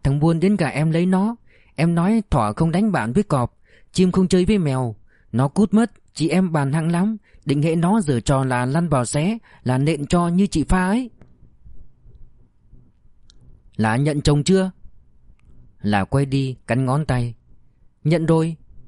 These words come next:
"Ai?" "Anh, anh Thong Bay." "Cưới chưa?" "Cưới, ờ, cưới rồi, hôm qua." Là đỏ bừng đến tận cổ,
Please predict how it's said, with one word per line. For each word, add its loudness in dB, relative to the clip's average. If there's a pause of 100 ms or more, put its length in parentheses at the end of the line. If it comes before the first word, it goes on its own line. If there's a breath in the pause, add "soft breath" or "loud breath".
(800)
"Ai?" 0 (1000)
"Anh, 0 (200)
anh 0
Thong 2
Bay." 0 (1200)
"Cưới 4
chưa?" 0 (1040)
"Cưới, 2 (160)
ờ, 0 (160)
cưới 4
rồi, 2 (100)
hôm 2
qua." 0 (1200)
Là -2
đỏ -2
bừng -2
đến 0
tận -2
cổ, -2